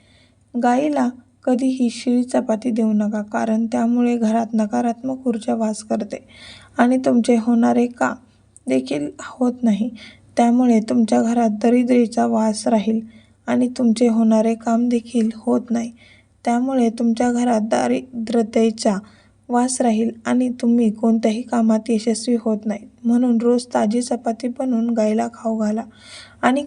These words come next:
कधीही शिळी चपाती गायीला देऊ नका. तसेच सडलेली किंवा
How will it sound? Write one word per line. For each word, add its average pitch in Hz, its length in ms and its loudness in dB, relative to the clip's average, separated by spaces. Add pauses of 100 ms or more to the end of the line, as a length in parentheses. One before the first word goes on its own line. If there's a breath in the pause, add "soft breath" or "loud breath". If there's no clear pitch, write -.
कधीही 277 400 0
शिळी 269 260 0
चपाती 247 480 -2
गायीला 240 340 0
देऊ 220 240 2
नका. 208 280 2 (640 soft breath)
तसेच 311 560 0
सडलेली 254 540 2
किंवा 247 400 2